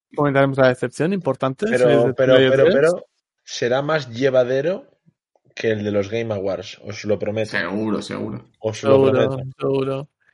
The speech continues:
Speaker 1: De hecho, mira, esta es una, una posi-, es una posibilidad, no, un, jo, se me ha ido la palabra justo.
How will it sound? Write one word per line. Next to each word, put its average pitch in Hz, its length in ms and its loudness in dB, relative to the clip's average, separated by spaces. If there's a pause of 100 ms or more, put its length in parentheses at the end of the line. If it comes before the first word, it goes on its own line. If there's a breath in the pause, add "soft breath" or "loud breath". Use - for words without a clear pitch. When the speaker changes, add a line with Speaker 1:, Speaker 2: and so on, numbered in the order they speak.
(160)
Speaker 1:
De 160 80 6
hecho, 175 180 8
mira, 175 220 8
esta 165 140 4
es - 100 -4
una, 226 460 4 (300)
una 175 720 8
posi-, 160 340 0
es 147 80 -2
una 160 140 4
posibilidad, 170 400 4
no, 143 300 -2 (140)
un, 147 920 -4
jo, 139 200 -6
se 131 100 -10
me 139 80 -4
ha 143 40 0
ido 143 100 4
la 139 100 4
palabra 135 340 4
justo. 127 480 -10